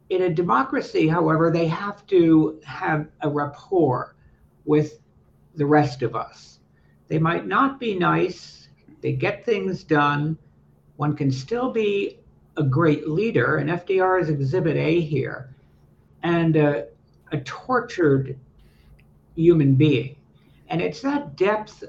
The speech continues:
of F D R's tortured soul that historians have, by and large, overlooked. And historians have overlooked the basics of this administration to understand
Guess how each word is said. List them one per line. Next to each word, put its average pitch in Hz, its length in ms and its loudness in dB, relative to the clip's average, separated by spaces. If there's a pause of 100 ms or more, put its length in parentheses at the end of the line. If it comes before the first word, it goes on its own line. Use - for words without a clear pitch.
of 151 380 2 (240)
F 175 200 -6
D 165 160 2
R's 147 380 2
tortured 160 580 -2
soul 131 640 -2 (600)
that 156 480 0 (100)
historians 175 760 0
have, 143 260 -2 (720)
by 196 220 -2
and 165 180 0
large, 147 560 2 (220)
overlooked. 135 840 0 (360)
And 160 120 -2
historians 247 800 -6 (180)
have 165 240 -4
overlooked 175 640 0
the 131 100 2
basics 156 760 -2
of 123 100 0
this 123 260 -2
administration 117 960 -4 (680)
to - 120 -6
understand 165 840 2